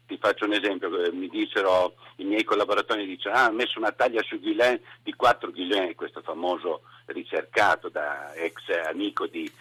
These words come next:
Erdogan, adesso per, ci arriva nemico, di quattro milioni di lire turche, e io stavo scrivendo il pezzo e dico: "Ma qual è la fonte?" "Ah, non lo sappiamo." Ho detto: "No, la,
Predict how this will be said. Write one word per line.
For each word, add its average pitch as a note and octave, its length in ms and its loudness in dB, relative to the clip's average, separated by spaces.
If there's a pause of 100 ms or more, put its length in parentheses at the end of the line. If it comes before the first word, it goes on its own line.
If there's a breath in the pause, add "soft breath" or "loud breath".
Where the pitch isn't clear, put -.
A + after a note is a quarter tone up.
(120)
Erdogan, F2 580 2
adesso D#2 480 -4
per, D#2+ 240 -8
ci - 80 -8
arriva E2 300 -2
nemico, F2+ 600 -2 (280 loud breath)
di - 160 -12
quattro A2+ 360 4
milioni G#2 460 2
di F2+ 160 -10
lire B2 300 2
turche, A2+ 680 2 (300 soft breath)
e G2 60 -2
io G#2+ 120 4
stavo F#2+ 220 2
scrivendo G2 320 0
il A#2 80 2
pezzo A2 260 2
e F#2 60 0
dico: E2+ 200 -6
"Ma F#2 120 0 (260)
qual A#2 160 4
è A#2+ 80 6
la G2+ 140 6
fonte?" G2+ 340 2
"Ah, D#3+ 200 6 (180 loud breath)
non B2 160 2
lo A#2+ 120 2
sappiamo." G2+ 320 2
Ho E2 40 -6
detto: E2+ 200 -8
"No, G#2 200 4
la, F2+ 140 0